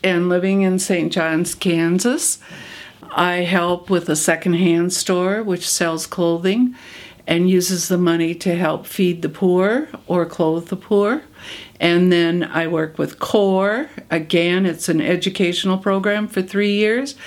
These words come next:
Every Monday night, somebody cooks a meal. And if it's our parish turn, I always usually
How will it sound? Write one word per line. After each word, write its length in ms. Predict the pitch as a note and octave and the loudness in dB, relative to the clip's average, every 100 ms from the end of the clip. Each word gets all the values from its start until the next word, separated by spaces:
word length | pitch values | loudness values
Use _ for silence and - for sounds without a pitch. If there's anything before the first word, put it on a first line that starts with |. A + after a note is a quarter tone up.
| - - - | -16 -14 -12
Every 380 | - - F3 F#3 | -6 0 2 2
Monday 340 | F#3 F3 F3 F3 | 4 2 2 2
night, 460 | E3+ F3 F#3+ F#3+ | 2 0 -2 -4
somebody 480 | - F3 G3 G#3 F#3 | -4 0 2 2 0
cooks 340 | - F3+ - F#3+ | -2 -4 -2 -2
a 40 | |
meal. 520 | F#3 F#3 F#3 G3 G3+ - - - - - | 2 2 0 -2 -6 -16 -20 -20 -20 -6
And 160 | - F3 | 0 2
if 160 | E3+ | 2
it's 140 | - - | 0 0
our 180 | F3 F3 | 0 0
parish 540 | F3 F#3+ F#3 F#3+ - | -2 0 0 -2 -4
turn, 400 | - F#3+ F3+ F3+ | -2 0 0 0
I 200 | - E3 | -2 -2
always 300 | E3+ D#3+ D#3+ | 0 0 -2
usually 540 | E3 D#3+ E3 D#3 D#3 | -2 -2 0 0 -2